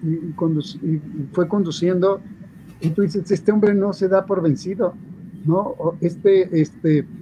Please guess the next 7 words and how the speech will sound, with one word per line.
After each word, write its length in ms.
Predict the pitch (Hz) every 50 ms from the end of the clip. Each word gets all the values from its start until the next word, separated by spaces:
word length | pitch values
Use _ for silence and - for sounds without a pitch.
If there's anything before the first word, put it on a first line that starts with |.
| - - - - -
esa 360 | 185 185 175 - 214 202 -
tenacidad, 720 | - 185 170 165 165 156 165 170 160 143 175 190 196 190
esa 360 | 196 196 185 - 185 180 175 185
parte 400 | 208 196 196 185 - 202 185 175
de 120 | 165 160
lucha, 500 | 156 160 180 175 - - 190 208 220 208 - - - - - - - - - -
este, 500 | 156 143 - - - - 165 160 160